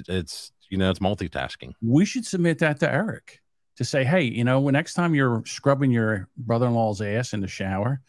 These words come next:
Speaker 1: Yeah.
Speaker 2: what about getting one of those car brushes?" That you can just really get in there and dig it in there.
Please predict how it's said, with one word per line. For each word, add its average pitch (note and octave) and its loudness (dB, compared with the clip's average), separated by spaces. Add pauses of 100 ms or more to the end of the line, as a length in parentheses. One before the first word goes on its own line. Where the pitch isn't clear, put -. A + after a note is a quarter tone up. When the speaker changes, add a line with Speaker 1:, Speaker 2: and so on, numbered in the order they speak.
(280)
Speaker 1:
Yeah. D2+ -6
Speaker 2:
what C#3+ 6
about C3+ 0
getting A#2 2
one G#2+ 0
of G2 -2
those F#2+ -2
car C#3+ -2
brushes?" - -8 (720)
That - -10
you A#2 -4
can A2 -4
just G#2 -4
really A2 2
get G#2 -2
in A2+ 2
there G2+ 0
and F#2 -6
dig A2+ 2
it G#2 0
in A2+ 0
there. - -10